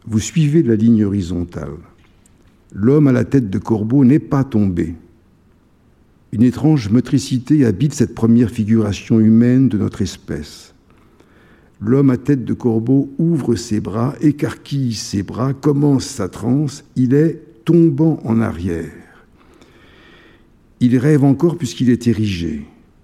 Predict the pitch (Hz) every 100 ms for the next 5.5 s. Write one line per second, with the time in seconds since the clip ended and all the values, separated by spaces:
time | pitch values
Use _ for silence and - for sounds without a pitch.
0 | _ _ _ _ _ _ - - 120 120
1 | 120 151 123 - 123 113 117 - 165 -
2 | 135 113 - - 127 151 165 - - _
3 | _ _ - 117 131 135 135 160 165 -
4 | - - 117 117 139 139 120 - 95 107
5 | 107 85 - -